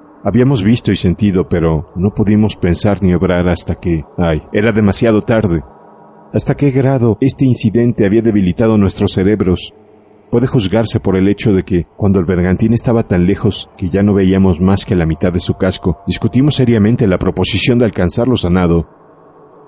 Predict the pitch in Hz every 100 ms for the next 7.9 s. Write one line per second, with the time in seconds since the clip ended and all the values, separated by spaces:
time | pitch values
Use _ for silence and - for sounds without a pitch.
0 | - - - - 90 - 98 98 104 104
1 | 101 101 90 202 202 120 113 104 95 95
2 | 98 92 82 80 90 90 95 90 87 92
3 | - 90 - 90 - 113 101 113 117 127
4 | 135 123 107 98 123 131 131 131 - 104
5 | - 92 101 107 104 - 90 85 85 95
6 | 95 90 - 98 95 90 80 78 87 85
7 | 90 80 - 82 78 - 82 76